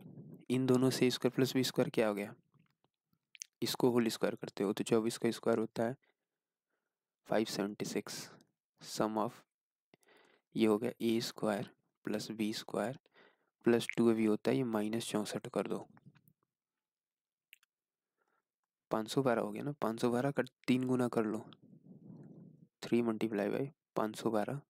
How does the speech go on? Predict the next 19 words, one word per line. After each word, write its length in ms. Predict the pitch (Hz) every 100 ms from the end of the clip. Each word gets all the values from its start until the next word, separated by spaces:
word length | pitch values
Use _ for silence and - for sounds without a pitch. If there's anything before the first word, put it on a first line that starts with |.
| _ _ _ _ _ -
यूनिट 280 | 117 120 -
डिजिट 160 | 107
पे 140 | - -
सिक्स 300 | - 113 -
आ 80 | 95
जाएगा, 280 | 95 98
और 520 | 135 - - _ - 113
तीन 160 | 117 120
पाँच 200 | 123 131
पन्द्रह, 440 | - 110 98 87 - _ _ _ -
अब 100 | 104
बारह 180 | 104 104
तिया 180 | 107 101
छत्तीस। 480 | - 127 - 135 - - _ _ _ _ _ _ _ _ _ _ _ - - -
ये 120 | 131 123
भी 120 | 135
ईजी 140 | 131
क्वेश्चन 380 | 127 123 - 117
है। 80 | 113